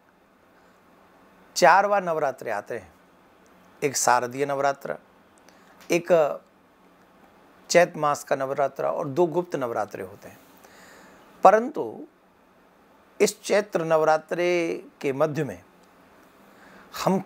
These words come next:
क्या करें और क्या ना करें, कौन सी ऐसी पूजा करें, कौन से देवी को ऐसी वस्तु चढ़ाएं जिससे हमारे लिए लाभदायक हो सकता है, हमारे परिवार के लिए मंगलमय हो सकता है, यही सब बताने के लिए everyday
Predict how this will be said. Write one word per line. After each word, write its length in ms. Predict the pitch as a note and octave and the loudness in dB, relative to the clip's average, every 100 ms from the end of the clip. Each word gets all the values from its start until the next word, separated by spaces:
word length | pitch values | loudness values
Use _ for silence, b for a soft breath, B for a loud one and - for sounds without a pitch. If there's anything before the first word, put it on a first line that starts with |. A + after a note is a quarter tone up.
| - | 0
क्या 220 | E3 E3 | 0 0
करें 280 | - D3+ D3+ | -2 -2 -2
और 160 | C#3 - | -2 -6
क्या 180 | C#3+ A#2+ | -4 -4
ना 120 | G#2 | -6
करें, 260 | - - - - _ _ - - - B B B B B - | -16 -18 -20 -20 _ _ -20 -20 -20 B B B B B 4
कौन 220 | A3 A#3+ | 6 6
सी 220 | A3 G3+ | 0 -2
ऐसी 260 | E3+ E3 E3 | -2 -2 -4
पूजा 340 | D3 D#3 D3 | -8 -4 -2
करें, 300 | C#3 C#3 D3 | -2 -2 -2
कौन 280 | D3 E3 F3+ | 0 0 0
से 180 | F3 F#3+ | -2 -4
देवी 300 | D3 D#3 D#3 | -2 -2 -2
को 160 | D3+ D3 | 0 -2
ऐसी 200 | C#3 D3+ | -2 -4
वस्तु 320 | C3+ - C#3 | -6 -6 -8
चढ़ाएं 360 | B2 A#2+ A#2+ A#2+ | -4 -2 -4 -4
जिससे 380 | A#2+ - G2 F2 - - B B B B B | -8 -8 -8 -10 -20 -20 B B B B B
हमारे 360 | - - D#3+ F#3+ | -8 2 2 2
लिए 180 | G3 F#3+ | 0 -2
लाभदायक 640 | D3 D3 E3 C#3 B2 A#2 | 0 0 0 -2 -4 -4
हो 120 | G2 | -10
सकता 360 | F#2+ - - - | -12 -16 -18 -20
है, 100 | - - _ _ b b - | -20 -20 _ _ b b -8
हमारे 300 | C3 E3+ F#3 | 0 2 2
परिवार 400 | - C#3+ D#3+ F#3+ | 0 0 2 2
के 120 | E3+ | -2
लिए 120 | D#3 | -6
मंगलमय 500 | C3+ C3 B2+ B2 A#2 | -6 -6 -6 -6 -6
हो 160 | G#2 G#2 | -8 -10
सकता 320 | - - G2 | -14 -12 -10
है, 120 | F#2+ - B B B B - | -10 -12 B B B B -6
यही 400 | C3+ D3+ C#3 G#3+ | 2 4 4 2
सब 200 | G#3 D#3+ | 0 0
बताने 400 | D#3 C#3+ C3+ B2 | 0 0 -2 -6
के 140 | A2+ | -10
लिए 280 | G#2 G2 G2+ - b b b _ | -12 -14 -18 -20 b b b _
everyday 600 | D#3+ G3 F3 F#3+ E3+ A2+ | 2 2 2 -2 -2 -4